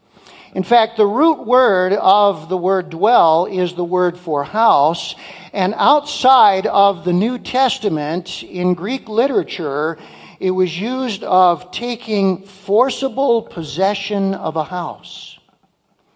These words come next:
It means possession by a superior power. It's the difference between a guest and an owner.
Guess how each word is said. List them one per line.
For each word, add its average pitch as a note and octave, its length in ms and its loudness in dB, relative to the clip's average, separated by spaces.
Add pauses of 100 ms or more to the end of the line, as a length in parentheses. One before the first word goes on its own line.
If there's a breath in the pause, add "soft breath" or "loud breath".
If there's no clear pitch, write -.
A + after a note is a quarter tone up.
(640 loud breath)
It A3 200 2
means A3 600 4
possession F3 1040 0
by F#3+ 420 2
a F#3+ 280 -2
superior B3 1120 -2
power. G3+ 760 -2 (880 soft breath)
It's G3+ 180 0
the A3+ 80 -8
difference B3+ 460 0
between G#3+ 420 -2
a F#3+ 60 0
guest G#3+ 500 0
and F3+ 140 2
an E3+ 140 2
owner. D#3+ 480 0